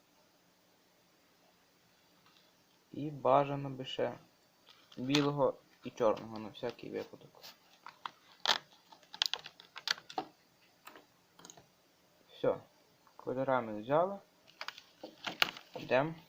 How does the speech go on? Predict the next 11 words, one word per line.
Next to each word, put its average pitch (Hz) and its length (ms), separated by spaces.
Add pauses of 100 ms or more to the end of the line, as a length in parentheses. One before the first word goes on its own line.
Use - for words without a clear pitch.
(380)
приступати 120 640 (480)
красити. - 540 (1200)
Беремо, 135 400 (580)
значить, 135 440 (840)
грубу 127 420
кісточку. 151 840 (540)
Отака. 120 560 (640)
У 127 40
мене 120 180
вона 113 260 (640)
груба. 156 520